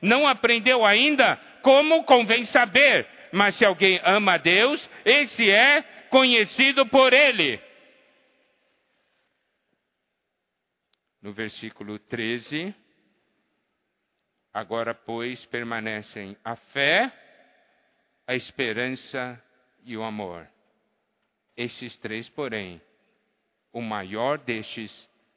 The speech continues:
é o amor." Amados irmãos, amadas irmãs, o irmão Dong sempre falava pra nós, né,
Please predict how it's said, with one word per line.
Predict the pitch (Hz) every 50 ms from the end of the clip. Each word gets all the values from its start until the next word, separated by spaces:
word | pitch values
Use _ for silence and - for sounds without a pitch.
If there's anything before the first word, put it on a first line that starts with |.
| _ _
é | - 110 107 101 98 95 95 _ _ _ _ _
o | 101 101
amor." | 95 95 87 80 71 73 - _ _ _ _ _ _ _ _ _ _ _ _ _ _ _ _ _ _ _ _ _ _ _ _ _ _ _ _ _ _ _ _ _ _ _ _ _ _ _ _ _ _ _ _ _ _ _ _ _ _ _ _ _ _ _ -
Amados | 127 131 127 131 123 131
irmãos, | 135 120 120 127 131 120 127
amadas | 120 113 117 120 107 117 110 - 123
irmãs, | 107 104 107 92 90 87 85 - - - _ _ _ _ _ _ _ _ _ _ _ _ _ _ _ _ _ _ _ _ _ _ _ _ _ _ _ _ _ _ _ _ _ _ _ _ _ _ _ _ _ _ _ _ _ _ _ _ _ _ _ _ _ _ _ _ _ _ _ _ _ _ _ _ _ _ _ _ _ _ _ _ _ _ _ _ _ _ _ _ _
o | 120
irmão | 139 139 139 143 143
Dong | 127 143 151 160 147 123 123
sempre | - - - 143 131 - 127 113
falava | - 113 113 117 113 117 120 113 101 110
pra | 101 - 95 101 101 98
nós, | 98 101 107 107 101 95 92 - _ _
né, | 98 98 104 104 104 104 101